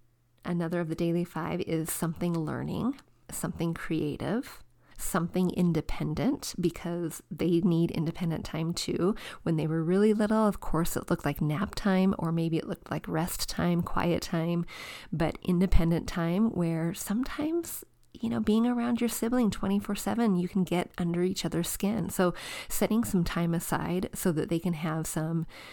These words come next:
time to be by themselves. Maybe it's indoors, maybe it's outdoors, maybe it's in their room, whatever it is, giving them that time and space is a good thing.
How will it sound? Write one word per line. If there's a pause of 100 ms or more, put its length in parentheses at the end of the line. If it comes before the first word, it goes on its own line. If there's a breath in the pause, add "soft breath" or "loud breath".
(340 loud breath)
time
to
be
by
themselves. (680)
Maybe
it's
indoors,
maybe
it's
outdoors,
maybe
it's
in
their
room,
whatever
it
is,
giving
them
that
time
and
space
is
a
good
thing.